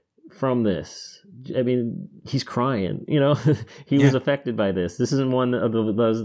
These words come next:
Speaker 1: the ones that he can just sleep off on the jet home. Like this, this, the fact that he's even going to visit Byron, uh, playing the cello shows that he is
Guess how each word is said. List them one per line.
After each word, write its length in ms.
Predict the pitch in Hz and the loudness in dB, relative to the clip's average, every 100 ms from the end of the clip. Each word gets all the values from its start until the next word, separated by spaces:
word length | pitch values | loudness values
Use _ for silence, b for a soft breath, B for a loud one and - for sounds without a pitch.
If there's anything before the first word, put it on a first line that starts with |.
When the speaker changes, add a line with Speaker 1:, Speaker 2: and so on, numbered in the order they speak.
| 104 - | -6 -2
Speaker 1:
the 120 | 113 | 0
ones 200 | 110 107 | 2 0
that 100 | 113 | 0
he 80 | 107 | 0
can 100 | 107 | 0
just 200 | 101 - | -2 -2
sleep 220 | 113 104 | -2 0
off 320 | 104 95 87 - | 0 -2 -4 -6
on 160 | 107 101 | -2 0
the 60 | |
jet 220 | 90 98 | 0 -2
home. 380 | 101 104 85 87 | 0 -2 -2 -6
Like 260 | - - - | -8 -8 -4
this, 220 | 123 127 | -4 -4
this, 560 | - 120 135 - - - - - - 101 - | -4 -2 -2 -4 -10 -16 -18 -20 -14 -14 -6
the 100 | 131 | -2
fact 160 | 185 185 | -2 2
that 80 | |
he's 100 | 151 | 2
even 180 | 143 120 | 2 2
going 360 | 107 110 104 90 | 2 2 2 0
to 100 | 95 | -2
visit 360 | 101 98 - | -2 -2 -6
Byron, 440 | - 95 87 87 - B B B B B - | -6 -4 -4 -8 -14 B B B B B -8
uh, 180 | 92 85 | -6 -4
playing 280 | 110 98 92 | -2 0 0
the 60 | |
cello 360 | 90 107 90 87 | 0 -2 0 -2
shows 420 | - 110 95 90 | -2 -2 0 -2
that 160 | 104 95 | -2 0
he 140 | 92 | 0
is 500 | 92 90 92 - - | 0 -2 -6 -10 -14